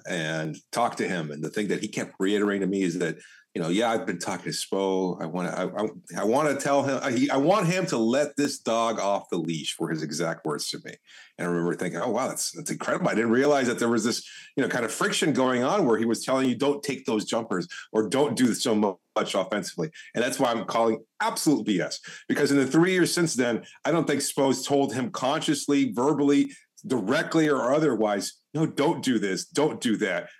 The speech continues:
Your role is to do this, that, and the other," a minor role. I think we've seen it time and time again from Bam. His willingness to take those shots, his ability to take those shots are what's more questionable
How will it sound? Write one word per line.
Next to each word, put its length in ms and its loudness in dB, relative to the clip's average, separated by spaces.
Your 200 4
role 300 6
is 100 -2
to 60 -2
do 200 -2
this, 240 -2
that, 160 0
and 100 -2
the 120 2
other," 320 2
a 100 -2
minor 580 0
role. 220 -6
I 80 -2
think 220 -2
we've 100 2
seen 200 -2
it 120 -2
time 220 -2
and 80 0
time 200 0
again 240 0
from 180 -2
Bam. 400 0
His 200 -2
willingness 720 4
to 100 -4
take 220 -4
those 160 0
shots, 300 -2
his 140 0
ability 640 2
to 120 -2
take 220 -4
those 160 0
shots 320 0
are 160 6
what's 340 0
more 220 4
questionable 840 0